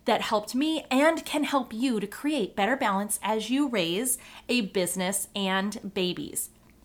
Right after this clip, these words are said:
Number one, charge more. I know that might be kind of an odd one to start with and not what you were expecting, but for real, charging more means taking on fewer clients. If you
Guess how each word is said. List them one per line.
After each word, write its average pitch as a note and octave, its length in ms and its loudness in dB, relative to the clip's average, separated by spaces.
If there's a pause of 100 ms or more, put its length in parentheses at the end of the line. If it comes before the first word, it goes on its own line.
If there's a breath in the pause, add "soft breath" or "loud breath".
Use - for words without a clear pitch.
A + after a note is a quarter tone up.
(140)
Number A3 240 4
one, E3 220 0 (400)
charge B3 480 4
more. G3 280 0 (240 loud breath)
I B3+ 120 4
know C#4 140 4
that A#4 180 4
might C#4+ 140 0
be C4 100 -6
kind C4 200 -2
of A#3 80 -2
an G#3+ 160 -4
odd F3+ 240 0
one C4+ 200 0
to B3 100 -6
start F3+ 240 2
with B3 160 0
and F3+ 140 -6
not E3+ 180 2
what C4+ 160 -2
you A#3+ 80 -2
were G#3+ 80 2
expecting, G#3+ 540 -2
but B3 280 2
for C4+ 240 0
real, B3 400 0 (320 loud breath)
charging C4+ 520 2
more E4 260 4
means C#4 340 -2
taking B3 340 -4
on A#3 260 -2
fewer A3+ 340 -2
clients. G#3 440 -6
If A3 160 0
you B3+ 500 -2